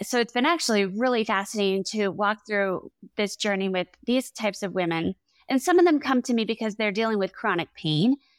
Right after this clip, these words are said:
And some just come because they just feel stuck and they just can't get that, you know, that motivation piece and that consistency piece. To see not just their health transform, but their businesses transform and their family dynamics transform.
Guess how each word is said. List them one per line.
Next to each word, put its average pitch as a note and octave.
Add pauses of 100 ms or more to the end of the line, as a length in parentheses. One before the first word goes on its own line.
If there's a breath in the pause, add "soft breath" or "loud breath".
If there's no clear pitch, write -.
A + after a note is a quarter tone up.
(220 soft breath)
And B3
some D#4+
just C4+
come A#3+
because A3
they A3
just A#3+
feel G#3+
stuck -
and F3+
they F3+
just A3
can't G#3 (120)
get F#3+
that, F#3 (260)
you G3+
know, E3+
that F#3
motivation G#3
piece F3+
and E3+
that -
consistency G3
piece. E3+
To A#3+
see C#4+
not A#3+
just C#4
their A3
health G3+
transform, B3+ (140)
but G#3+ (100)
their G#3
businesses G#3
transform G#3+ (100)
and G3+
their F3+
family G#3
dynamics E3
transform. E3+